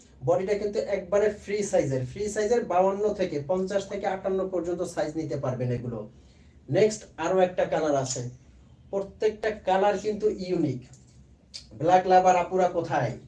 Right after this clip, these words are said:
দেখেন ব্ল্যাক কালারটা কতটা সুন্দর লাগে, সামনে পেছনে all over কাজ করা। প্রত্যেকটা কালার কিন্তু সুন্দর। স্ক্রিনশট দিয়ে কিন্তু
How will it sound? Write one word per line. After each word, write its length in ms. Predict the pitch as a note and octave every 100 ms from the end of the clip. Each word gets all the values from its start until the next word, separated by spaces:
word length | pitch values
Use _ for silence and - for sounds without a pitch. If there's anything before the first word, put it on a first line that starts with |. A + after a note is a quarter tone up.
| -
দেখেন 300 | C#3 C#3 D3
ব্ল্যাক 320 | B2+ D3+ D3+
কালারটা 380 | D3+ D3+ D3+ D#3 F3+
কতটা 380 | F3 F#3 F3+
সুন্দর 420 | F3 - E3 E3 D#3+
লাগে, 380 | D3 C3 A#2+ - - - - -
সামনে 440 | - D#3 E3+ F3
পেছনে 420 | F3 E3 F3+ F3+
all 280 | F3 D#3 E3 E3+
over 240 | E3 D#3+
কাজ 220 | D#3 C#3+ -
করা। 380 | C#3 A#2+ - - - - - -
প্রত্যেকটা 560 | F#3+ - G#3 G3+ A3 G3+
কালার 360 | F3 F3+ F#3+
কিন্তু 260 | F#3+ F#3+ F#3+
সুন্দর। 440 | - F#3 D#3+ D3+
স্ক্রিনশট 720 | G3+ G3 - A3+ G#3+ - G3 F#3+
দিয়ে 140 | G#3+ G#3
কিন্তু 260 | G#3+ G3+